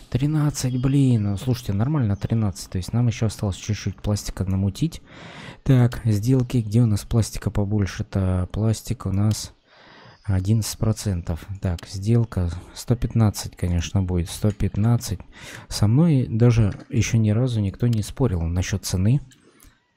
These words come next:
Так, ну ладно, договорились. Да, конечно, договорились. Я же говорю, а, со мной спорить бесполезно, потому что других вариантов у вас нету. Кро-, кто, кроме меня, вот так вот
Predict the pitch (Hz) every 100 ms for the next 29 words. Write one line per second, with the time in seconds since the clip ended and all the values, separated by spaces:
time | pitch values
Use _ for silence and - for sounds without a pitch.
0 | _ _ _ _ _ _ _ _ - 92
1 | - 151 113 87 87 104 123 110 85 -
2 | 202 - - 185 190 - 101 - 120 135
3 | 127 135 160 95 82 90 98 92 - 110
4 | 156 120 85 87 - 143 98 90 98 -
5 | 165 127 101 98 - 101 - - 104 107
6 | 147 - - 110 127 - 123 120 - -
7 | 135 - _ - 170 - 117 110 110 113
8 | 160 151 104 139 - 101